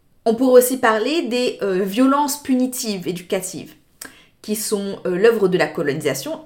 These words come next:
et des traumas transgénérationnels. Alors, pour le premier, je pense au châtiment scolaire. Euh,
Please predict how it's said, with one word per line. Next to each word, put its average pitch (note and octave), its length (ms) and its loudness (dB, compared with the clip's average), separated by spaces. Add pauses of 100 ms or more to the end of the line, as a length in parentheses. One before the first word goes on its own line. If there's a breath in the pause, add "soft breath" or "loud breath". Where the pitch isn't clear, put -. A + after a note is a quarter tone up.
et C4 140 -2
des A3 180 0
traumas B3+ 480 -2
transgénérationnels. G#3 840 -6 (920 soft breath)
Alors, F3 220 -2
pour G3+ 120 2
le F#3 80 -4
premier, B3+ 340 -2
je A3+ 120 2
pense C#4 600 -2
au G#3 580 2
châtiment A3+ 500 -2
scolaire. - 560 -6 (880 soft breath)
Euh, E3+ 140 -2